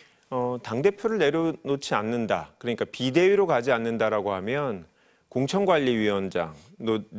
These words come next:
내지는 뭐 선거대책위원장, 선대위원장 이런 직책들이 있거든요.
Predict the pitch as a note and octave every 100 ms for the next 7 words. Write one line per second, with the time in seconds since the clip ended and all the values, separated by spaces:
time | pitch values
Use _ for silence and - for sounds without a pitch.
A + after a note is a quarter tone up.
0 | F#2+ G#2+ G#2 G#2+ A2+ G#2+ G2+ F#2+ _ _
1 | _ G2+ F2+ F2 F2 - F3 F#3+ E3 -
2 | D3 G#2 - G#2+ G#2 G2 F#2 D#2 - _
3 | _ - D#3+ E3 C3+ G2+ F#2 F2+ E2 -
4 | B2+ F3 D#3+ - - C#3+ D#3+ G3 E3+ A2+
5 | F2 F2+ C#3